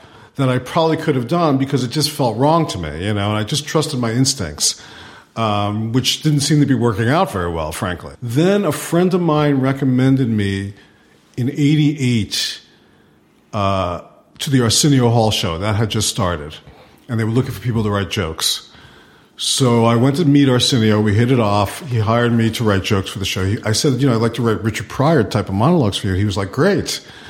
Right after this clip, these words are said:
So I started writing those things, and he immediately started getting the most vociferous, virulent hate mail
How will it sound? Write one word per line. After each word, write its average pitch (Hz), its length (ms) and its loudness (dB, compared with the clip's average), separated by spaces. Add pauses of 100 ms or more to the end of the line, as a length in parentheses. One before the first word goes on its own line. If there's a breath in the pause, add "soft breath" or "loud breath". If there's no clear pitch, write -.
(420 loud breath)
So 139 120 -4
I - 20 2
started 120 320 2
writing 151 300 2
those 85 240 -4
things, 87 520 -8 (120)
and 117 440 2
he 110 140 0
immediately 120 840 2
started 120 280 0
getting 107 460 2 (360 loud breath)
the - 60 -4
most 117 460 -2 (360)
vociferous, 143 880 0
virulent 120 1080 0
hate 180 340 0
mail 98 480 -4